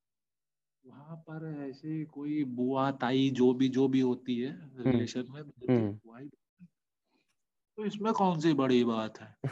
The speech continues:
Speaker 1: ये तो इसे बिजनेस बना बनाया ही मिला है ना।"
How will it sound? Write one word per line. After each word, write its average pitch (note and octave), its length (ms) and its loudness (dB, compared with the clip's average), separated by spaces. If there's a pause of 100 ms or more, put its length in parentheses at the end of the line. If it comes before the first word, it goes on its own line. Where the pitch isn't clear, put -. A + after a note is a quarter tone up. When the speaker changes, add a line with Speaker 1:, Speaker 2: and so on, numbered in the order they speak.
(200)
Speaker 1:
ये C#3+ 180 2
तो E3 180 4
इसे F3+ 280 0
बिजनेस D#3 460 -2
बना C#3+ 300 0
बनाया D3 400 0
ही D3+ 160 0
मिला B2 300 2
है C3+ 200 -4
ना।" G#3 220 -8